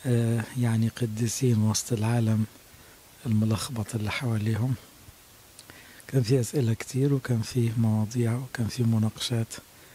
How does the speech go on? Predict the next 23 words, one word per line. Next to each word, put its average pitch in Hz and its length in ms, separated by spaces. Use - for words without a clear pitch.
وكان 139 140
في 135 160
قداسات. 120 680
نشكر 139 320
ربنا، 123 480
هو 120 320
شعب 120 320
متجاوب 120 560
وحلو، 127 260
وكلهم 131 560
حاسين 117 440
بالمسؤولية 110 680
تجاه 110 380
ولادهم، 110 540
وكلهم 135 500
عاوزين 123 400
ي-، 110 460
ينوروا 120 460
العالم 113 460
زي 113 140
ما 110 100
المسيح 107 540
قال. 113 160